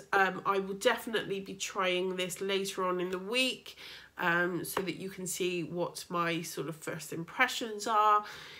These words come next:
If it's the same formula as all of his other ones, then it's going to be fine. Um, yeah,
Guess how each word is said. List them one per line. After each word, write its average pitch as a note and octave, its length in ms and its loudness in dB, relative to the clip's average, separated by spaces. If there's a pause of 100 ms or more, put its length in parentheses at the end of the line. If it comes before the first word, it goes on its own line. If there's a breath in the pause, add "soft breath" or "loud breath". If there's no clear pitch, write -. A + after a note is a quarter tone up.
(100)
If G#3+ 120 -4
it's - 200 -4
the - 60 -4
same A#3 320 2
formula G#3 720 2
as F3+ 160 -4
all F3 140 -4
of E3 100 -6
his E3 260 -6
other E3+ 160 -4
ones, D#3+ 320 -4
then E3 100 -6
it's D#3+ 220 -10
going E3 240 -6
to - 120 -14
be E3+ 80 -12
fine. G3+ 760 0 (580 loud breath)
Um, F#3 500 4 (420 loud breath)
yeah, A#3 500 4